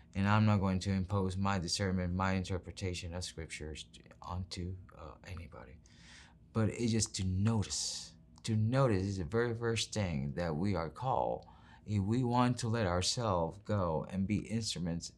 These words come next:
and further hi-, hi-, be partakers of the divine with him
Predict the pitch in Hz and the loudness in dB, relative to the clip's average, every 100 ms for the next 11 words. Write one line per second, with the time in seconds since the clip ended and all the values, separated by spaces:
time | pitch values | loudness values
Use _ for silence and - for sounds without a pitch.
0 | - 101 101 98 - - - 123 107 90 | -6 0 2 0 -2 -10 -2 0 2 0
1 | 101 92 - - 76 90 92 107 131 135 | -2 -6 -10 -16 -6 -6 -2 0 2 4
2 | 135 123 131 127 113 98 98 101 95 107 | 2 4 2 2 2 0 0 0 2 4
3 | 110 110 95 104 113 117 110 101 | 6 6 4 4 2 2 0 0